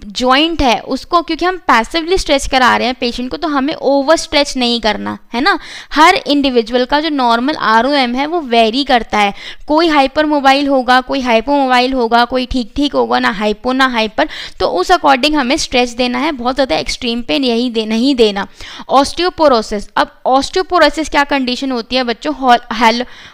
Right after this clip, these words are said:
hollowing of the bone होने लग जाती है, बोन का जो डेंसिटी है, बोन का जो मास है वो कम होने लग जाता है। इसका मैं आपको एक केस बताती हूँ। जब मैं, अ, स्ट्रेचिंग के बारे में हमारी जब मैम हमें पढ़ा रही थी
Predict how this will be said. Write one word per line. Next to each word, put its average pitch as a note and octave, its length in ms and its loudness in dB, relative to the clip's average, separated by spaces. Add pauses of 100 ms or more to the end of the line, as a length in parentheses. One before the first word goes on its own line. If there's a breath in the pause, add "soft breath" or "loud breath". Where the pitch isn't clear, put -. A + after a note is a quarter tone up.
(120 loud breath)
hollowing D#4 420 6
of D4 120 6
the C4 140 -2
bone C#4+ 220 2
होने C4+ 200 0
लग A3 160 -2
जाती G3+ 300 0
है, B3 40 2
बोन A#3+ 360 -2
का C#4+ 100 0
जो D4+ 120 -4
डेंसिटी A#3 580 -2
है, B3 120 2
बोन A3 320 -4
का C4+ 120 0
जो D4 140 -2
मास A#3+ 420 -2
है B3 100 2
वो C#4+ 140 -2
कम C#4+ 300 2
होने C4+ 280 0
लग G#3+ 220 -2
जाता G3 300 -4
है। - 60 -12 (380 loud breath)
इसका D4+ 220 0
मैं E4+ 120 0
आपको E4 260 0
एक F4+ 100 0 (140)
केस C4+ 220 0
बताती A#3+ 420 0
हूँ। C#4+ 120 -4 (760)
जब C4+ 180 2
मैं, C#4 460 2
अ, A#3+ 240 2
स्ट्रेचिंग C4+ 420 -4
के D4 60 -2
बारे A#3+ 260 2
में B3+ 120 -2
हमारी A#3 400 -2
जब C4 100 -2
मैम A#3+ 320 -2
हमें B3+ 180 -2
पढ़ा A3 300 2
रही B3+ 140 -2
थी A3 200 -10